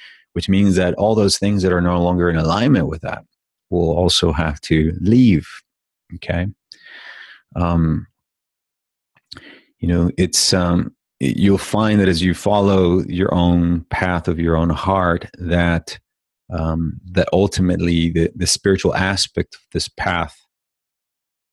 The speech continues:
because it is ultimately a spiritual path, you know, anyway, you, you know, for me, spirituality, ultimately, it's, um, it's a measure of how loving I am being. That's really what it is. If you think about every major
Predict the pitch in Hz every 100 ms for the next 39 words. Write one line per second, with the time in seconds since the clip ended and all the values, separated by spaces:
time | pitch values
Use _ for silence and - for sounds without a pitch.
0 | _ 101 127 110 104 95 85 78 - 80
1 | 78 78 76 - 78 76 90 - 76 76
2 | - - _ 85 85 92 82 85 80 76
3 | 90 - 90 87 - 95 101 98 92 85
4 | - 92 85 92 87 87 85 80 - -
5 | - _ 85 85 85 80 80 82 - 85
6 | - - 87 80 76 78 78 - 82 -
7 | 87 80 78 78 - 82 80 80 - 80
8 | 78 78 76 78 78 - 78 71 69 73
9 | 69 - _ - - - 78 _ - -
10 | 80 82 82 76 82 78 50 52 87 -
11 | 82 80 78 76 76 76 76 73 73